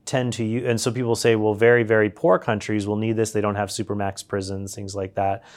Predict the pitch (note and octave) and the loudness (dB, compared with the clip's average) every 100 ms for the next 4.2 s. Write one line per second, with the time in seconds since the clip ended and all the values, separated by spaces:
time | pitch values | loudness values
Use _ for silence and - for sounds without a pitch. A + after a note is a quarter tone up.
0 | - - - - F#3+ E3 C#3 A#2+ D3 B2+ | -20 -12 -2 0 4 6 4 2 4 4
1 | - B2 A#2+ G#2 G#2 G2+ C3 F3 A#2 G#2+ | 4 -2 -2 -2 -2 0 4 6 8 8
2 | G#2+ - G#2+ G#2 G2+ G2 G#2 G2 G#2 G2 | 6 6 0 0 0 0 0 0 -2 -2
3 | G2 F#2 F#2+ F#2+ G#2+ A#2 B2+ - G2+ - | 0 2 2 0 -2 0 0 -2 -12 -12
4 | - A#2+ | -14 -16